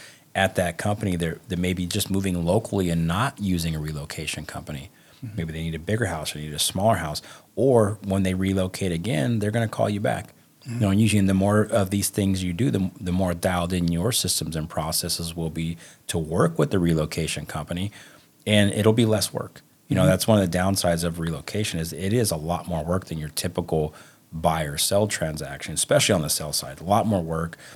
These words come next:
Speaker 1: a lot more chiefs to answer to, but there's such a good opportunity for continued business. And there's a lot of people that have built their businesses solely off
Speaker 2: Mm-hmm.
Speaker 1: relocation.
Speaker 2: Oh, yeah, big time.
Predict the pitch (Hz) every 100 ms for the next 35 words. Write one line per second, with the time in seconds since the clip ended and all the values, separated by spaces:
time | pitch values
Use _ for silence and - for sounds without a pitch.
0 | - _ 95 95 95 95 92 82 - -
1 | - 104 104 - - - - 95 90 90
2 | - 82 - 82 92 - 98 135 110 90
3 | - - _ - 90 87 - 107 107 -
4 | - 87 82 92 _ - 104 107 107 107
5 | 85 80 - 85 - - 110 95 85 76
6 | - - _ _ _ _ - - 92 92
7 | 87 92 80 87 78 78 80 98 90 82
8 | 82 87 82 76 76 92 82 82 78 87
9 | 82 82 80 71 - _ - - - 98
10 | 92 80 71 - - 120 123 113 - -
11 | - - - - _ - - 117 117 139
12 | 123 - 147 147 120 107